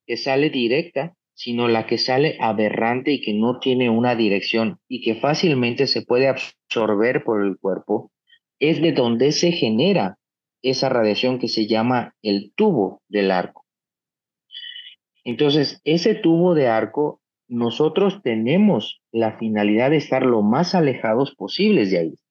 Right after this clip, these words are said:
De hecho, hay artículos, eh, científicos ya publicados donde se mide la, la radiación, eh, eh, recibida por el cuerpo y entre más cerca estemos de ese tubo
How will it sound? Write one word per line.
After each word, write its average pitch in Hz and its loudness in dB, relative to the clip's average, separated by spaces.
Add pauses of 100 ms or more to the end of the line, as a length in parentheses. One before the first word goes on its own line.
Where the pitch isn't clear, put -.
(600)
De 107 0
hecho, 139 0
hay 156 2
artículos, 165 -2 (400)
eh, 113 2
científicos 123 -4 (340)
ya 110 -2
publicados 113 0 (320)
donde 110 0
se 113 -2
mide 160 2
la, 117 0
la 104 0
radiación, 110 -2 (540)
eh, 107 0
eh, 110 -4 (240)
recibida 117 0
por 151 2
el 110 4
cuerpo 127 -2 (180)
y 123 0
entre 120 0
más 147 2
cerca 208 0
estemos 139 0
de 123 2
ese 135 0
tubo 117 0